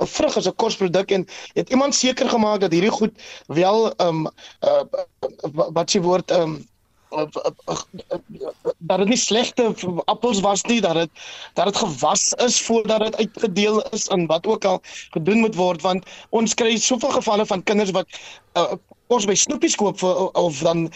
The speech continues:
deur die skool se draad buite by iemand wat 'n stalletjie het en wat dan in die hospitaal beland of self sterf weens die uitdeel van sulke kos. Dis waaroor ek, ehm, waaroor ek in die eerste plek ge-, gewonder het toe ek daai, daai berig en daai fotos sien. Die E F F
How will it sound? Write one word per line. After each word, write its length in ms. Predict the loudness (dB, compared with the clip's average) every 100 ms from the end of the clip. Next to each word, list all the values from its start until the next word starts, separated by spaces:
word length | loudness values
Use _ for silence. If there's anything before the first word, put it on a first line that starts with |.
| -8
deur 120 | -2 0
die 80 |
skool 260 | 0 2 2
se 180 | 0 -4
draad 320 | 0 0 0
buite 280 | 0 0 2
by 60 |
iemand 240 | 2 2 2
wat 120 | 0
'n 20 |
stalletjie 460 | 0 0 0 2 2
het 120 | 0 -4 -18 -18 -6
en 260 | 0 2 2
wat 180 | 2 2
dan 140 | 2
in 80 | 2
die 80 | 2
hospitaal 440 | 0 0 2 2
beland 300 | 2 0 -2
of 60 | -2
self 240 | 0 0
sterf 480 | 0 2 2 0 -6 -18 -20 -20 -8
weens 320 | 0 2 2
die 80 | 2
uitdeel 240 | 2 2
van 120 | 2
sulke 160 | 0 0
kos. 200 | 0 -2 _
Dis 280 | 2 2 2
waaroor 440 | 2 2 2 2
ek, 300 | 2 -2 -4 -12 -18 -18 -6
ehm, 360 | -2 0 2 0 -2
waaroor 320 | -2 2 2 0
ek 220 | -2 -6 -2
in 100 | 0
die 100 | 2
eerste 280 | 2 0 0
plek 260 | 0 -2
ge-, 280 | 0 0 0 -6 -20 -6
gewonder 400 | -2 2 4 2
het 100 | 2
toe 100 | 2
ek 140 | 2
daai, 300 | 2 2 0 -2
daai 260 | -2 0
berig 260 | 2 2 0
en 80 | 0
daai 100 | 0
fotos 480 | 2 2 2 -2 -4 -14 -18 -12 -2
sien. 320 | 0 2 2
Die 200 | 2 0
E 60 | 0
F 80 | 0
F 240 | 0 0